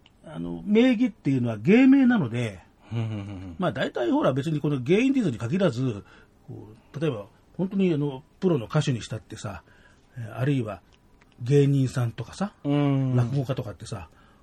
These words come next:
Speaker 1: 本名でやらない場合って結構多いわけじゃないですか。
Speaker 2: もう、それが普通なのかもしれない。
Speaker 1: そうそうそうそうそう。
Speaker 2: うん。
Speaker 1: だから、そうすると、その時の名義から、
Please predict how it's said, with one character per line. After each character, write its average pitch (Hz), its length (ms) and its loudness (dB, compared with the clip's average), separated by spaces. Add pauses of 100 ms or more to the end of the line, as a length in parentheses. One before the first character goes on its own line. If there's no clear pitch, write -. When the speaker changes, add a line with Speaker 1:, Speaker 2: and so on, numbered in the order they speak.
(140)
Speaker 1:
本 269 160 8
名 156 160 2
で 110 80 -10
や 117 80 -2
ら 151 80 2
な 175 100 4
い 165 60 4
場 151 140 4
合 143 60 2
っ - 20 -2
て 110 280 -12 (260)
結 - 160 -4
構 175 160 -2
多 277 100 2
い 135 40 2
わ 113 80 -2
け 98 80 -12
じ 95 80 -14
ゃ - 20 -12
な 92 80 -14
い - 20 -12
で - 40 -18
す - 80 -18
か。 - 140 -20
Speaker 2:
も 123 440 -8
う、 - 60 -18 (160)
そ - 120 -10
れ 139 80 0
が 139 100 0
普 - 120 -16
通 170 300 -2
な 185 100 4
の 190 100 2
か 131 60 2
も 175 80 2
し - 80 -4
れ 240 60 2
な 202 60 2
い。 - 40 -2
Speaker 1:
そ 156 100 0
う - 20 -2
そ - 0 -
う 131 40 -4
そ 147 80 -4
う 123 60 -4
そ 107 100 -16
う 92 60 -18
そ 104 40 -20
う。 135 80 -2
Speaker 2:
う - 0 -
ん。 117 520 -2
Speaker 1:
だ 226 100 0
か 208 80 0
ら、 165 180 0 (200)
そ 302 260 -4
う 277 40 -2
す - 140 -6
る 277 140 -4
と、 190 460 -2 (560)
そ - 160 0
の 277 120 2
時 240 240 -2
の 147 140 2
名 175 280 4
義 185 160 0
か 160 140 0
ら、 156 260 0